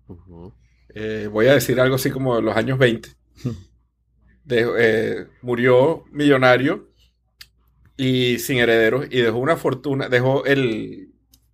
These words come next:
Speaker 2: el testamento, fue como una echadera de vaina. Y entonces el tipo le dejó todo su dinero a la mujer que tuviese más hijos en diez años.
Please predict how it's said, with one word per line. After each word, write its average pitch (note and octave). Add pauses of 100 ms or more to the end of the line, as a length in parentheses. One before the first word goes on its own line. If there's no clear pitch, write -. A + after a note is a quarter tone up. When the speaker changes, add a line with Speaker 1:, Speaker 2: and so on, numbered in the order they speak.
(140)
Speaker 2:
el A2
testamento, C#3+
fue A#2
como C#3+
una D3
echadera B2+
de C3
vaina. A2+ (920)
Y A#2+
entonces A#2+
el D3
tipo D#3+
le D3+
dejó C3+
todo F3+
su G3
dinero D3+ (1700)
a C3+
la C#3+
mujer E3
que E3
tuviese C#3+
más D3+
hijos F3
en B2
diez C3
años. A2+